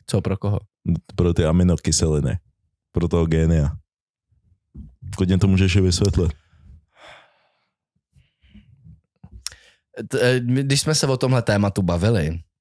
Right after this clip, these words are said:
Speaker 1: tehdy poprvé, tak jsme dostali, eh, dis na TikToku,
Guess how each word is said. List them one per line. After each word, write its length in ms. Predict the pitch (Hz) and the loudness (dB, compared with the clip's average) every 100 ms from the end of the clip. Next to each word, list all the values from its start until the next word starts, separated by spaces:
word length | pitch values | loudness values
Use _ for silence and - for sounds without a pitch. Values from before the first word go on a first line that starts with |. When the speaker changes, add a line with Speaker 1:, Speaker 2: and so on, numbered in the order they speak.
| _ _ _ _ _ _ _ _ _ _ _ _ | _ _ _ _ _ _ _ _ _ _ _ _
Speaker 1:
tehdy 260 | 101 98 92 | -2 0 0
poprvé, 500 | 92 95 87 80 87 | 0 0 -2 -2 -4
tak 240 | - 113 - | -4 -4 -2
jsme 200 | 123 113 | 0 0
dostali, 640 | 104 - 107 104 101 95 - _ _ _ _ 101 98 95 | 0 -2 -2 0 2 0 -4 _ _ _ _ 0 2 2
eh, 40 | |
dis 400 | 87 101 98 - - _ 95 | 2 0 0 -4 -10 _ -6
na 80 | |
TikToku, 480 | 92 92 - - 78 | -4 -4 -4 -4 -8